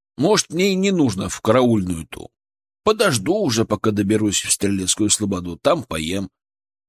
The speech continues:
Или от еды отказываться не стоит. Да и сам один в слободу через уже бурлящий город". "Ну, веди меня, хер Рихтер, корми", сказал я на немецком языке,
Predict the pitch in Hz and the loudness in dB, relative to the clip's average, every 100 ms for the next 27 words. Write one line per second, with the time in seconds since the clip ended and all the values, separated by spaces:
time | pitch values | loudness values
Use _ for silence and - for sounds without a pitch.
0 | _ - 104 127 127 120 135 135 127 110 | _ -2 2 4 4 2 4 4 4 2
1 | 110 110 120 107 110 113 113 123 113 - | 0 0 2 2 2 0 0 2 0 -2
2 | 57 50 - _ _ _ _ _ _ _ | -8 -10 -14 _ _ _ _ _ _ _
3 | 85 92 98 95 - 120 143 104 82 92 | -4 0 2 2 2 2 0 0 -2 -2
4 | 117 - 107 101 98 123 120 104 101 104 | 0 0 0 0 0 0 0 0 0 0
5 | 110 107 110 117 107 - 104 123 117 - | 0 2 2 2 2 0 2 2 2 -2
6 | _ _ _ _ _ _ _ _ _ _ | _ _ _ _ _ _ _ _ _ _
7 | _ 202 269 180 139 190 190 233 220 180 | _ 2 4 2 2 2 2 2 2 2
8 | 139 101 127 110 104 85 - - 87 - | 2 2 2 2 -2 -4 -8 -10 -6 -2
9 | 117 101 117 104 - _ _ - - 101 | 0 0 0 0 -4 _ _ -2 0 2
10 | 104 107 120 131 131 117 - 127 135 135 | 2 4 4 4 4 2 2 4 4 4
11 | 170 269 | 2 2